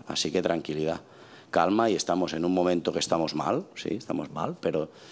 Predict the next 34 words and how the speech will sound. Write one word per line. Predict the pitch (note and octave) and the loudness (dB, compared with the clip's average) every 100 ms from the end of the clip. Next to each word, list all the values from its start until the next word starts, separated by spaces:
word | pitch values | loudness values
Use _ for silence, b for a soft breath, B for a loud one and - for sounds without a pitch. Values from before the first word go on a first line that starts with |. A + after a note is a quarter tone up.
| B | B
estando | F#2 - F2+ F2 | -4 0 2 2
mal | E2+ G#2+ | 2 2
hemos | G#2+ - | 2 0
sacado | E2 F2+ | 2 2
un | F2 | 2
partido | E2 - F2 G#2 | 0 0 2 2
que | G2+ | 2
se | - | 0
ha | |
puesto | F2 - F2 | -2 0 0
muy | E2 F2+ | 0 0
feo. | - - - - - B B B B B B B | -2 -6 -8 -18 -20 B B B B B B B
Por | - D#2 | 0 2
lo | D#2+ | 2
tanto, | E2 E2 G#2 G2 | 2 4 6 6
valoro | D#2+ E2+ F#2 | 6 6 6
muchísimo | F2+ - F#2 G2 F#2 | 4 4 2 4 2
el | E2+ | 4
carácter | E2 E2 E2 D#2+ | 4 4 2 2
del | E2+ | 2
equipo | D#2 F2+ - | 2 0 2
en | G#2+ | 2
la | |
segunda | F#2 F2 E2+ D#2+ | 2 2 2 4
parte, | F2+ F2 | 4 4
la | G2+ | 4
personalidad | D#2+ - - E2 D#2+ D#2 F#2 A#2 | 4 0 0 2 2 4 4 4
y | G2 | 2
que | D#2 | 0
hemos | E2 E2+ | 0 0
estado | D#2+ - E2 | -2 0 2
bien | D#2+ E2+ F#2 | 2 2 2
media | E2 E2+ D#2+ | 2 2 2
hora. | D#2+ D#2+ | 0 -2